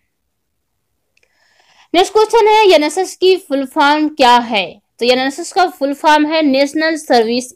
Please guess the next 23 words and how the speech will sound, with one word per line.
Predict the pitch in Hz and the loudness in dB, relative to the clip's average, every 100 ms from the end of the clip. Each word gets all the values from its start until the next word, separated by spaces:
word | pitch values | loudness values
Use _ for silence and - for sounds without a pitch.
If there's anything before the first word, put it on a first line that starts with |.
| 247 | -10
स्कीम। | 247 - 220 151 - _ _ _ _ _ _ _ _ _ _ _ _ _ _ - | -10 -6 -6 -6 -12 _ _ _ _ _ _ _ _ _ _ _ _ _ _ -4
नेक्स्ट | 320 415 - | -2 0 0
क्वेश्चन | 403 403 427 392 | -2 0 2 4
है, | 254 262 - 269 | 4 2 -2 0
एनएसएस | 339 349 415 403 | 0 2 0 -2
की | - 403 | -2 -4
शुरुआत | 302 254 262 262 277 _ _ - | -2 0 2 2 -2 _ _ -2
कब | 254 208 214 | 0 -2 -4
हुई? | 220 196 - 247 | -4 -4 -10 -10
तो | |
दोस्तों, | 247 277 349 | -8 -6 -4
एनएसएस | 359 254 247 320 339 - | -2 -2 -2 -4 -6 -6
की | 330 | -8
शुरुआत | 294 247 233 240 - | -4 2 4 2 0
उन्नीस | 269 294 | -6 -4
सौ | 320 | -4
उनहत्तर | 285 240 226 - 233 | -4 -4 -4 -4 -2
में | 254 | -2
किया | 262 233 196 | -4 0 0
गया। | 165 120 95 _ _ _ _ _ _ _ _ _ _ _ _ _ _ _ 294 | 0 -8 -16 _ _ _ _ _ _ _ _ _ _ _ _ _ _ _ -2
नेक्स्ट | 403 - | -2 0
क्वेश्चन | 415 415 427 370 | -2 2 0 4
है | 311 262 277 | 4 2 0